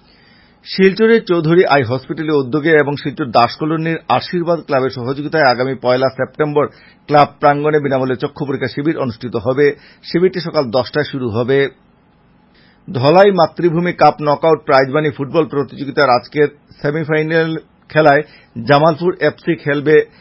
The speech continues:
মথুরাপুর এফসির বিরুদ্ধে। ধলাই বাম নিত্যানন্দ উচ্চতর মাধ্যমিক বিদ্যালয় খেলার মাঠে আয়োজিত প্রতিযোগিতার গতকালের খেলায় নতুন বাজার এফসি দুই শূন্য গোলে কর্কট এফসিকে পরাজিত করে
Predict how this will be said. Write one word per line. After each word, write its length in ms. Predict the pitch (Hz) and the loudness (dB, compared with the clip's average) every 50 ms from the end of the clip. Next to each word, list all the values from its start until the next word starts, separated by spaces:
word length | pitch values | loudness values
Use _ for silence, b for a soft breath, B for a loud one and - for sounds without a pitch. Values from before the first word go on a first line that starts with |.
| b b b - | b b b -4
মথুরাপুর 500 | 135 143 139 170 175 175 147 156 175 - | -4 -4 -2 0 0 0 0 0 -4 -2
এফসির 360 | - 156 135 - - 147 120 | -2 -2 -2 -2 -4 -8 -6
বিরুদ্ধে। 600 | 113 135 135 139 135 120 110 131 135 139 135 - b b b b b - 120 | -4 -4 -4 -4 -4 -4 0 0 2 2 0 -2 b b b b b -12 -6
ধলাই 280 | 117 127 139 165 170 165 | -4 0 2 4 4 4
বাম 240 | 139 156 156 160 156 | 4 2 2 2 2
নিত্যানন্দ 440 | 147 123 - - 147 147 147 147 147 | -2 -4 -4 -6 -4 -4 -4 -2 -2
উচ্চতর 440 | 147 135 - - 147 - 151 147 | -2 -2 -4 -8 -8 -4 -2 -2
মাধ্যমিক 400 | 139 131 127 123 120 127 156 139 | 0 0 -2 -2 -2 -6 -8 -6
বিদ্যালয় 400 | 120 131 117 107 135 131 135 135 | -8 -8 -6 -4 -2 -2 -2 -2
খেলার 320 | - - 131 123 131 131 117 | -4 -6 -6 -4 -4 -4 -2
মাঠে 280 | 120 120 127 - 139 | -2 -2 -2 -2 -2
আয়োজিত 320 | 131 131 127 117 127 113 185 | -2 -2 -2 -4 -6 -8 -8
প্রতিযোগিতার 600 | 202 - 127 113 104 120 120 113 120 - 135 120 | -8 -8 -10 -10 -10 -12 -14 -12 -8 -8 -8 -8
গতকালের 440 | 107 123 131 135 147 156 160 160 151 | -6 -6 -6 -6 -6 -6 -6 -6 -6
খেলায় 260 | - 147 143 151 147 | -6 -4 -2 -2 -2
নতুন 320 | 135 120 104 123 120 120 120 | -2 -4 -6 -6 -6 -4 -4
বাজার 240 | 123 117 127 120 | -2 -2 -2 -2
এফসি 320 | - - 127 - - 143 131 | -2 -2 -4 -4 -6 -10 -12
দুই 240 | 110 101 120 131 123 | -8 -8 -8 -8 -8
শূন্য 280 | - - 160 160 156 139 | -10 -10 -8 -6 -4 -2
গোলে 240 | 151 143 147 151 147 B B B B B B - | 0 0 0 0 -2 B B B B B B -2
কর্কট 360 | 156 160 151 131 - 175 170 - - | 0 0 0 2 0 -2 -2 -2 -4
এফসিকে 340 | 143 120 - - - 135 156 | -4 -4 -4 -8 -8 -8 -6
পরাজিত 400 | 123 147 127 127 120 117 101 135 | -6 -2 -2 -2 -2 -4 -8 -10
করে 260 | 117 92 135 139 151 | -8 -6 -2 -4 -4